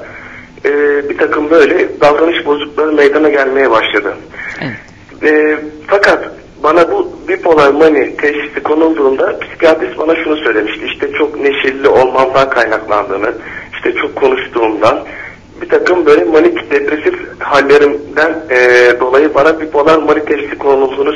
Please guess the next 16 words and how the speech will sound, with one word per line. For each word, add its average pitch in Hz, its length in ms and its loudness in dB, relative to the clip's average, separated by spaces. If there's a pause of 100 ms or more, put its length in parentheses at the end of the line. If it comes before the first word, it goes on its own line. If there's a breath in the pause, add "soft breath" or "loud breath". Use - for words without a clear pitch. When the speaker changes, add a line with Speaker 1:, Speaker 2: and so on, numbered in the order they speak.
Speaker 1:
söyledi. 107 320 0 (480 loud breath)
Fakat, - 460 0 (320 loud breath)
e, 135 400 0
ben 165 240 2
daha 160 220 4
önce 135 460 2
depresyon 151 520 2
yaşayan 139 440 0 (100)
arkadaşlarıma 131 920 2 (380 loud breath)
depresyonun 143 600 0
nasıl 151 300 -2
bir 139 120 -8
şey 135 100 2
olduğunu, 127 420 0 (480)
yani 113 240 -4
nasıl 151 240 2